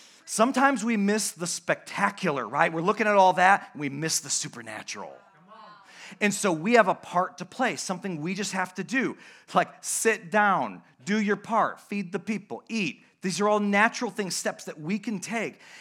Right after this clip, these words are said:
And so we need to do our part. Ask yourself, "What's my strategy? God, what do I need to be doing? What's in my hand currently?" And it's not gonna feel spiritual. So, so God gave Moses a big old staff, right?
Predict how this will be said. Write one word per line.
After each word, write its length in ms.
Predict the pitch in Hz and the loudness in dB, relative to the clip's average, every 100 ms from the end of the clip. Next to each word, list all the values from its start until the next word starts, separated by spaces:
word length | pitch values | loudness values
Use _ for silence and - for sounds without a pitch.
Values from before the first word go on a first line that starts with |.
| - | -6
And 180 | 190 180 | -4 -2
so 200 | 226 196 | -2 -2
we 260 | 156 170 | -2 -2
need 120 | 233 | -2
to 60 | 208 | -2
do 160 | 185 - | -4 -4
our 200 | 143 151 | -2 -2
part. 380 | 147 - 175 - | -4 -4 -4 -4
Ask 360 | 151 190 208 - | 0 0 0 -4
yourself, 380 | 226 - 123 101 | -6 -6 -8 -8
"What's 220 | 151 156 | -12 -10
my 100 | 175 | -10
strategy? 640 | 170 151 143 127 107 90 _ _ _ _ - - | -10 -10 -8 -8 -12 -18 _ _ _ _ -20 -6
God, 220 | 160 143 | -2 0
what 140 | 135 147 | 0 -2
do 100 | 160 | -2
I 80 | |
need 100 | 175 | -2
to 60 | 170 | -4
be 100 | 147 | -6
doing? 280 | 131 117 104 - _ _ - | -6 -8 -10 -20 _ _ -4
What's 320 | 139 208 - - | 2 2 0 -4
in 220 | 208 214 | -2 0
my 200 | 202 190 | 0 0
hand 500 | 175 170 180 160 135 | -2 -8 -6 -6 -8
currently?" 580 | - 180 160 117 98 73 _ _ _ _ - - - | -12 -10 -10 -12 -14 -18 _ _ _ _ -20 -18 0
And 180 | 190 185 | 2 2
it's 220 | 180 - | -4 -8
not 440 | 147 160 165 185 | 4 8 8 6
gonna 160 | 185 185 | 0 0
feel 240 | 160 143 | -2 -4
spiritual. 520 | 147 - 220 240 - - - | -4 -6 -4 -4 -4 -10 -8
So, 120 | 220 | -4
so 140 | 214 | -2
God 320 | 190 226 240 180 | 4 6 6 4
gave 220 | 208 156 | 0 0
Moses 500 | 175 190 220 180 175 | 4 6 6 0 -4
a 40 | |
big 140 | 151 185 | -2 -2
old 200 | 170 - | -2 -2
staff, 560 | - 247 208 113 - | -2 2 0 -2 -6
right? 260 | 127 170 | -6 -6